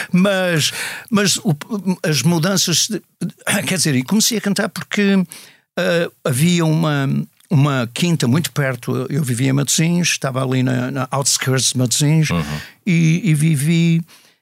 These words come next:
Speaker 1: e havia uma, uma quinta zeca e tinha um amigo António que o pai tinha umas vacas, umas coisas, uns bois, e tinha uns campos de centeio, e tinha uns, uns, aquelas, aquelas
Speaker 2: Os espantalhos.
Speaker 1: Os, os espantalhos, espantalhos, esqueci.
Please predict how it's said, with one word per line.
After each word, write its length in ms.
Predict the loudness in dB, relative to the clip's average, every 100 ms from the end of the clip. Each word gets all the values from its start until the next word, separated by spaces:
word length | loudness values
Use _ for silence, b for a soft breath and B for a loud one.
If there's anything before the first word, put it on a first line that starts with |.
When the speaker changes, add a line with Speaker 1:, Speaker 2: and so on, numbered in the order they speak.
| -4
Speaker 1:
e 220 | 0 2
havia 180 | 2 2
uma, 280 | 2 0 0
uma 180 | 0 0
quinta 340 | 0 0 0
zeca 400 | 0 0 -2 -2
e 60 | -2
tinha 240 | 0 2
um 100 | 2
amigo 300 | 2 2 2
António 540 | 0 0 0 2 0
que 160 | -2 -6
o 40 |
pai 220 | -4 -2 -4
tinha 220 | 0 0
umas 160 | 0
vacas, 540 | 0 0 -2 -2 -4 -2
umas 340 | -2 -2 -4
coisas, 320 | -2 0 0 0
uns 140 | 0
bois, 400 | 0 -2 0 0
e 60 | -2
tinha 280 | 0 0 0
uns 640 | 0 -2 -4 -4 -4 -4 _
campos 340 | -2 0 0 -2
de 60 |
centeio, 760 | 0 0 0 0 0 0 -2 -4 B B B B
e 120 | -4
tinha 540 | -2 0 2 4 2 0 0
uns, 260 | 0 0 0
uns, 580 | 0 0 2 0 -2 -4
aquelas, 600 | -2 -2 0 -2 0 -2
aquelas 420 | -4 -4 -4 -4
Speaker 2:
Os 100 | -6
espantalhos. 560 | -4 -2 0 0 0 -2
Speaker 1:
Os, 60 | -2
os 100 | -4
espantalhos, 720 | -2 0 0 0 0 0 0 0
espantalhos, 640 | -2 -2 -2 -2 -2 0 0
esqueci. 360 | 0 0 -2